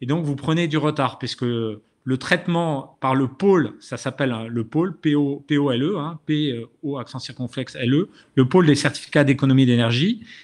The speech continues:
est très exigeant. Et donc, euh, il faut monter, euh, les dossiers. Donc, un dossier est constitué d'au moins sept pièces. Donc, vous avez bien sûr, euh, le devis, euh, signé par le client, la facture de la prestation réalisée.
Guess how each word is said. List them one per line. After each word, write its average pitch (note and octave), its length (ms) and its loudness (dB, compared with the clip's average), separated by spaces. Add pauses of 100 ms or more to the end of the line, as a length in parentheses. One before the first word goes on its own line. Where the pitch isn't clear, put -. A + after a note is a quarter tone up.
(120)
est C3 100 0
très E3+ 220 4
exigeant. C#3 640 2 (400)
Et C3 80 2
donc, F#3 300 2
euh, C#3+ 200 6
il C#3 160 2
faut D#3+ 220 -2
monter, E3+ 560 2
euh, A#2+ 300 0
les B2+ 120 0
dossiers. G#3+ 540 -4 (300)
Donc, C#3 120 -4
un F3+ 80 0
dossier F3+ 360 0
est F#3 40 -4
constitué E3 460 -4
d'au D3+ 120 0
moins D3 180 0
sept F3+ 320 -4
pièces. - 480 -6 (320)
Donc, C#3 100 -4
vous C3+ 80 -2
avez D3+ 160 4
bien D3+ 200 -2
sûr, E3 380 -6
euh, A#2 260 -6 (340)
le C#3 140 -2
devis, D#3+ 440 0
euh, A#2+ 140 -2
signé C#3+ 320 -8
par B2+ 160 -6
le A#2 80 -8
client, F3 360 -6
la F3 120 -6
facture F#3 560 -6
de C3+ 80 -4
la B2 100 -4
prestation C3+ 480 -10
réalisée. B2 640 -6